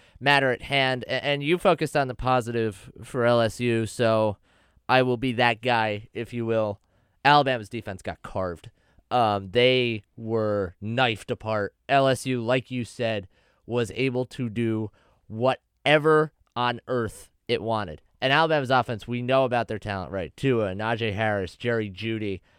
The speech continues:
uh, you know, Devontae Smith. I mean, great players after great players on that offense, a-, and we all know that.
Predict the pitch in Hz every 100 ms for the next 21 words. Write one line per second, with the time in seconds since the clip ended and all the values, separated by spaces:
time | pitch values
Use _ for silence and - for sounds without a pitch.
0 | _ _ _ _ - 98 95 95 92 92
1 | 98 113 87 87 123 123 135 107 - -
2 | 113 113 92 - - 104 110 101 120 120
3 | 139 120 - 120 110 107 104 - 101 117
4 | 98 117 107 98 101 98 95 92 95 85
5 | - - 98 123 127 135 127 113 104 90